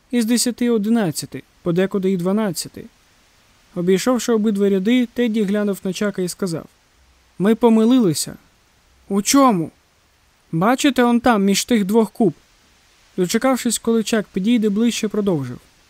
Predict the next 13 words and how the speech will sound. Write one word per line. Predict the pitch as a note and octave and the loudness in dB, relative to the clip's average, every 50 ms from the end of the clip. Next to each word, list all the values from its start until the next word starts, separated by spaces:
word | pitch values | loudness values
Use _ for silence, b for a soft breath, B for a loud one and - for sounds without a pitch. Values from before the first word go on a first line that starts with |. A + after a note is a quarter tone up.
| _ _ | _ _
«Там | - G3+ A3+ A3+ | -2 0 0 2
тільки | - C4+ B3 A3 - B3 | 2 0 0 0 2 2
один | B3 B3 A3 C4 C4+ B3+ A3 | 2 4 4 4 4 4 4
камінь, | - G#3+ G3 E3+ D#3 C3 C3+ - _ _ _ _ _ | 2 0 -2 -2 -2 -6 -8 -12 _ _ _ _ _
але | - F#3 G3+ A3+ A#3+ | -4 0 0 2 2
він | B3 C4 C4 C4 | 4 2 2 2
рахується | B3+ B3 - D4 C#4+ C4+ C4 A3+ - B3+ | 2 0 0 0 0 2 0 0 -2 -4
за | A3 A3 A#3+ | -2 0 -2
окрему | A#3 A3+ - B3 A#3+ A#3 A#3 A#3 | -2 0 0 0 0 0 0 -2
купу». | A#3 - C4 A#3 F3 - C#3+ A#2+ - _ _ - _ _ _ _ _ _ _ _ _ | 0 2 0 0 0 -2 -10 -14 -14 _ _ -20 _ _ _ _ _ _ _ _ _
«На | F3 F#3+ G#3 | 0 0 0
такому | G#3 A#3+ A#3 A3+ - C4+ C4 B3 A#3 A3 | 2 0 -2 2 2 4 4 4 4 2
вітрі? | G#3+ B3+ D4 D#4+ - D4+ C#4+ G#3+ D#3+ | 2 2 2 2 2 0 -2 -2 -2